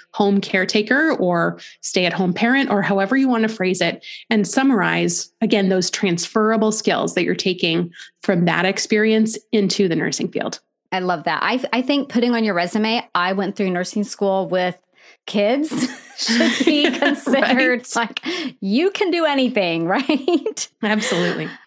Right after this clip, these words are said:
Speaker 2: One of the key things that's kinda happening right now with how the covid pandemic kinda disrupted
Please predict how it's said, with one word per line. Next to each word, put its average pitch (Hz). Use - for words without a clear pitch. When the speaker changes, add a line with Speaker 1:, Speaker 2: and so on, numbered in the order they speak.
Speaker 2:
One 359
of 480
the 466
key 311
things 269
that's 254
kinda 262
happening 233
right 196
now 175
with 151
how 151
the 135
covid 285
pandemic 240
kinda 214
disrupted 226